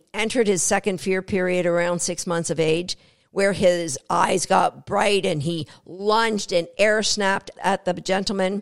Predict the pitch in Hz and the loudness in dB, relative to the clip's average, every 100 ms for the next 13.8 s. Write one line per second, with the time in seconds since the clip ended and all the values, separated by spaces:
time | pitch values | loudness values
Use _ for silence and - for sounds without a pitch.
0 | - 208 277 302 - - 277 - 220 220 | -2 -2 -2 -4 -4 -2 -4 2 2 2
1 | 208 214 233 220 214 190 190 180 185 214 | -2 -2 0 0 2 2 2 2 4 2
2 | - - - - - 202 214 202 226 247 | -2 -16 -20 -16 -4 -4 -2 0 2 2
3 | 247 220 233 226 208 - 202 226 233 214 | 2 2 2 0 -2 2 2 4 0 2
4 | 214 208 220 208 180 - - 220 233 226 | 2 2 0 -2 -2 -2 0 2 2 0
5 | 220 - 226 214 - 208 220 220 175 156 | -2 -4 -4 -4 -2 0 0 0 -2 -4
6 | 156 - - 208 240 226 - 220 214 - | -2 -2 2 2 2 0 -2 -2 -2 -2
7 | 196 - 208 202 277 - - - - _ | -2 -2 2 2 2 -4 -20 -20 -20 _
8 | - 233 311 381 415 392 240 233 269 330 | -12 -2 0 2 0 0 2 6 8 8
9 | 381 403 - 226 240 247 247 214 - 247 | 4 2 0 0 0 0 0 0 2 4
10 | 233 233 233 226 - _ - 220 262 330 | 4 4 0 -2 -20 _ -4 -2 2 2
11 | 349 - - - 170 247 - 277 254 247 | 0 -2 0 0 0 -2 0 2 2 2
12 | 233 202 208 170 156 151 - - _ - | 0 -2 0 -2 0 -2 -2 -6 _ -2
13 | 262 302 294 233 214 202 226 196 | 0 0 -6 0 0 0 -4 -6